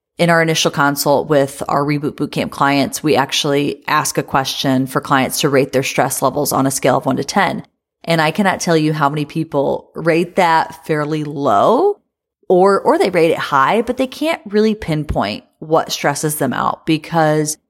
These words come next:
they operate at such a high level of stress regularly, right? There's positive stress, there's negative stress. So think of positive stress like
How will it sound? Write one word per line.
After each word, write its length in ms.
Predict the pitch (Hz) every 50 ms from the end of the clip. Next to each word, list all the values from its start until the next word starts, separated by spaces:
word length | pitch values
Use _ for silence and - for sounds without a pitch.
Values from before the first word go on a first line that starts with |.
| _ _ _ _ _ _
they 180 | - 170 160 -
operate 560 | - 143 - - - 196 165 143 - - - -
at 220 | - 156 139 -
such 580 | - - - - - 165 151 156 156 - - - - -
a 140 | 156 151
high 320 | 143 139 - - 139 147 151
level 760 | 147 143 135 135 147 143 156 190 220 233 214 - _ _ _ _ -
of 160 | 156 147 -
stress 560 | - - - 160 143 135 151 - - - - - -
regularly, 800 | 160 160 143 147 143 156 139 127 90 58 - 64 - - - - - _ _ _ _ _ _ _ _ _
right? 280 | - 127 139 151 151 151
There's 320 | 165 156 143 147 139 139 -
positive 520 | - - - 147 143 151 170 170 180 170
stress, 600 | - - - 185 170 170 170 170 165 - - - -
there's 240 | 143 143 139 139
negative 320 | 156 147 147 156 156 160 -
stress. 500 | - - 160 143 139 139 151 143 - -
So 160 | - 147 143
think 240 | 143 - 170 175 196
of 140 | 214 208 -
positive 400 | - 147 139 147 147 156 147 -
stress 520 | - - 156 143 131 139 135 - - -
like 460 | - - - - 139 - - - _